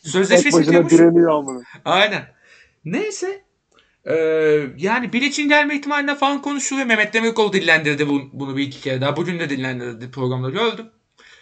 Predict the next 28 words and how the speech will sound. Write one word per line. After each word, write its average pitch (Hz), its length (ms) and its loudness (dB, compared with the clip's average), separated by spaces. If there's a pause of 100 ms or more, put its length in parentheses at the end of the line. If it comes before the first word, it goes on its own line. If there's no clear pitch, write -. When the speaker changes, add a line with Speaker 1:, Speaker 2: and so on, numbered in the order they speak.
(420)
Speaker 1:
Ya 156 220 2
ben 190 160 4
sadece 190 420 -2
şunu 190 260 -4
diyeceğim. 131 300 -6
Vitor 220 280 -6
Pereira'yı 185 420 0
alıp 143 200 -6
Bilic'i 170 280 -6
koyacaklar. 117 460 -10
Yine 196 240 -6
aynı 139 200 -2
şey 127 180 -10
olacak. - 380 -14
Bilic 190 220 -8
istediğini 180 400 -6
yapmaya 175 280 -4
çalışırken 156 420 -12
müdahale, 131 520 -8
şu 139 220 -8 (120)
bu. - 200 -8 (840)
Speaker 2:
Abi, 147 400 0
Speaker 1:
Yani 147 360 0 (220)
Bilic, 247 140 4 (140)
Speaker 2:
ya 180 60 -2
bir 190 100 6
şey 226 80 2
Speaker 1:
Allame 247 80 6